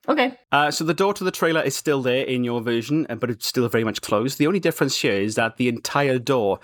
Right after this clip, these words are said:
Speaker 2: is covered in those thick black vines that are snaking their way through the portal on the other side. So this seems pretty impenetrable.
Speaker 1: Of my door?
Speaker 2: Yeah.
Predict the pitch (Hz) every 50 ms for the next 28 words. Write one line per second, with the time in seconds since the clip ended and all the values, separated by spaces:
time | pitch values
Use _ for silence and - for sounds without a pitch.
0 | - - - - - - 98 104 - - - - - 120 113 113 107 101 107 104
1 | 101 - - - - 123 110 - - - - 113 113 104 - 117 104 110 104 104
2 | 95 90 90 90 82 - - - 104 104 104 104 101 104 - - - - - -
3 | - - - 127 120 - 123 113 110 110 107 107 101 110 104 104 101 95 - _
4 | _ _ _ _ _ _ _ _ _ - - - - - 113 110 101 107 - 117
5 | 110 110 - 98 104 98 104 104 101 101 - - 110 95 92 92 - - _ _
6 | _ _ _ _ _ - - 107 104 98 113 107 - - 127 120 110 - - -
7 | 127 123 117 110 - 117 107 104 - 104 92 98 98 - _ _ _ - - 180
8 | 185 185 180 185 208 208 170 156 - - - - - _ _ _ _ _ _ _
9 | _ - 117 -